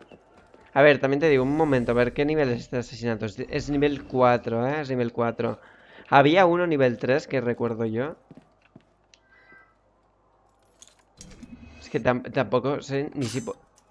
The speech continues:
podemos abrir aquí. ¿Vale?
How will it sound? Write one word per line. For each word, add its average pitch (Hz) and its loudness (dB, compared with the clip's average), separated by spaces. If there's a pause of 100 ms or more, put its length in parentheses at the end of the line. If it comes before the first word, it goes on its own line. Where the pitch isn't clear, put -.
(540)
podemos 139 -4
abrir 123 0
aquí. 107 -6 (2250)
¿Vale? 160 -4